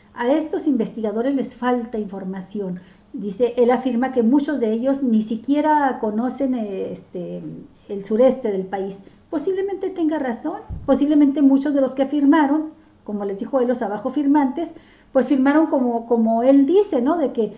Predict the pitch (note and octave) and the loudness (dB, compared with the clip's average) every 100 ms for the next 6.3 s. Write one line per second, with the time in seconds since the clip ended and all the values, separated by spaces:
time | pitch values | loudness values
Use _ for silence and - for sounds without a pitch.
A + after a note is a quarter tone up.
0 | - - - A3 G3+ G#3 G#3 C4 B3+ D#4 | -16 -20 -6 -4 -2 -4 -4 0 2 4
1 | E4+ D4 C#4 C#4 D4+ C#4 D4 C#4 D4 C#4+ | 4 2 0 0 4 4 4 4 2 -2
2 | D#4 D#4 D4+ D#4+ E4+ D#4+ D#4+ D4 - - | -2 -2 -2 -2 0 2 2 2 -2 -18
3 | _ A#3+ A3+ A3 A3 A3 G#3+ - G#3+ G#3+ | _ -2 0 2 2 0 -4 -12 -6 0
4 | A3 C#4 D4 C4 C#4 C#4 - - A#3 C#4 | 4 4 4 4 4 2 -8 2 4 6
5 | C#4 B3+ B3+ C#4+ C#4 A#3+ A#3+ G#3+ G3+ G3+ | 4 2 0 -2 0 -2 0 0 0 -2
6 | F#3+ G3 | -2 -4